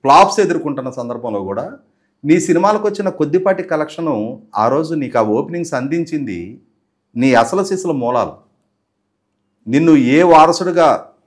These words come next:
ఏ కుటుంబ సభ్యుడిగా గుర్తించారో, గౌరవించారో, ఆదరించారో,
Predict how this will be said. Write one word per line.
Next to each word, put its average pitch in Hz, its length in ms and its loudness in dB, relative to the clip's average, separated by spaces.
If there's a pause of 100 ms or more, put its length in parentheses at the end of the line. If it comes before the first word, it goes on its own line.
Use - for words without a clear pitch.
(320)
ఏ 151 200 2
కుటుంబ 180 300 -2
సభ్యుడిగా 151 720 -2 (160)
గుర్తించారో, 175 1000 -4
గౌరవించారో, 156 1040 0
ఆదరించారో, 131 960 0